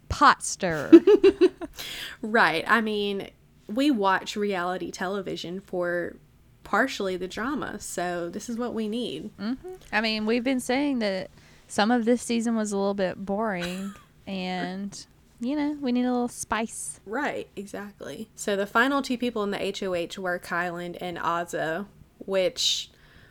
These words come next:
Speaker 2: Azah had talked to Kyland about she wanted to win head of household, and he had agreed to throw it to her. However, that was not the case. And Azah was quite <laughs> upset about that, understandably. So
Speaker 1: Uh-huh.
Speaker 2: Kylan kind of had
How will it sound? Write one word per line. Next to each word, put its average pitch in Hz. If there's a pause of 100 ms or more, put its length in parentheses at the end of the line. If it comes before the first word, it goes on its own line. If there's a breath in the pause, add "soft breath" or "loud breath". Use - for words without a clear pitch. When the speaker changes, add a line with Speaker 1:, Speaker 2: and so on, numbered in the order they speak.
(160 soft breath)
Speaker 2:
Azah 226
had 226
talked 214
to 220
Kyland 202
about 175
she 185
wanted 180
to 196
win 180
head 180
of 160
household, 185
and 170
he 175
had 175
agreed 170
to -
throw 262
it 254
to 185
her. 170
However, 175 (400)
that 180
was 170
not 170
the -
case. 185 (500 loud breath)
And 185
Azah 180
was 196
quite -
<laughs> 285
upset 269
about 190
that, 170
understandably. 226
So -
Speaker 1:
Uh-huh. 190 (180)
Speaker 2:
Kylan 427
kind 269
of 320
had 233